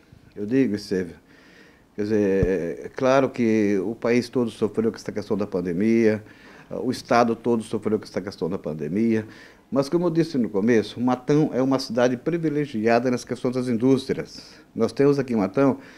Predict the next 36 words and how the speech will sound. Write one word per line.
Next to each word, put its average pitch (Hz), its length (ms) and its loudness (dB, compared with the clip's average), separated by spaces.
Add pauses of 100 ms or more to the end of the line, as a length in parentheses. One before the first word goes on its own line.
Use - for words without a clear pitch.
(240)
quer 107 60 -4
dizer, 107 300 4
a 85 200 0
indústria 123 400 -2
de 98 80 -2
suco 135 300 2
que 135 80 -4
é - 20 2
a - 20 -2
maior 143 200 2
do 147 60 -8
planeta. 113 540 2 (1040)
Nós 101 160 -4
temos 135 320 4
aí 131 340 6
a, 101 840 2 (960)
as 107 140 -4
metalúrgicas, 113 840 4 (400)
que - 80 -6
é 127 40 0
uma 143 100 2
das 147 160 4
maiores 131 540 6
que 113 100 -2
existem. 110 500 2 (600)
Quer 113 80 -2
dizer, 104 240 0
as 127 180 -2
empresas 143 600 2
daqui 107 200 -4
de 101 80 -6
Matão, 98 420 0 (640)
quer 107 120 -6
dizer, 110 180 2
ela 127 240 2
colabora 131 520 2